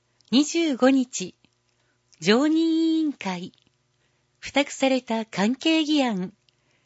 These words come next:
請願、陳情の審査等。二月二十六日、本会議五日目。令和七年度関係議案議決等。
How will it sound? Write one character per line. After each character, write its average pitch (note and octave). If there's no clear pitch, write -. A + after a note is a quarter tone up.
請 C#4
願、 B3+
陳 B3+
情 C4
の A#3+
審 D#4
査 G#3+
等。 G#3
二 F#3
月 D4
二 E4
十 C4+
六 F#3
日、 G#3+
本 C4+
会 C#4+
議 F#3
五 -
日 B3
目。 A#3
令 D4+
和 B3+
七 G3+
年 B3
度 F3
関 B3+
係 D#4
議 C#4+
案 G#3
議 D3+
決 -
等。 B3